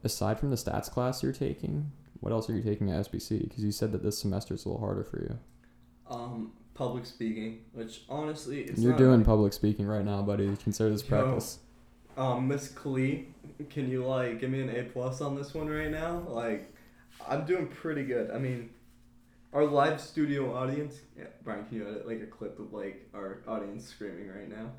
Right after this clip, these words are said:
Speaker 2: Yeah,
Speaker 1: This isn't
Speaker 2: thank
Speaker 1: an
Speaker 2: you.
Speaker 1: eighties show, Jackson.
Speaker 2: Thank you. Thank you, guys. Woohoo! yeah.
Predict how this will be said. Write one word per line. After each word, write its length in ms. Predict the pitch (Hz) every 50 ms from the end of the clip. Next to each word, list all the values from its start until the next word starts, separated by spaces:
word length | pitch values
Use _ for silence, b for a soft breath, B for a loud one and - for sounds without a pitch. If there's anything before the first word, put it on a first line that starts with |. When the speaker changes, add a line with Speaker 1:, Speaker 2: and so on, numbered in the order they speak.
| B B B B B
Speaker 2:
Yeah, 100 | 151 165
Speaker 1:
This 120 | 165 - 120
isn't 180 | 104 113 113
Speaker 2:
thank 80 | 110 104 107
Speaker 1:
an 60 | 110
Speaker 2:
you. 60 | 107
Speaker 1:
eighties 180 | 104 107 107 104
show, 240 | - - 104 101 101
Jackson. 400 | 101 101 101 101 98 - - 170 170
Speaker 2:
Thank 180 | 165 165 - -
you. 380 | 175 175 165 151 151 139 135
Thank 260 | 147 160 170 170 170
you, 80 | 165 165
guys. 540 | 147 160 160 160 165 156 156 156 151 135 - - - -
Woohoo! 800 | 349 339 339 349 349 359 370 359 359 359 339 330 302 294 294 320
yeah. 540 | 330 330 339 339 339 330 330 302 - 139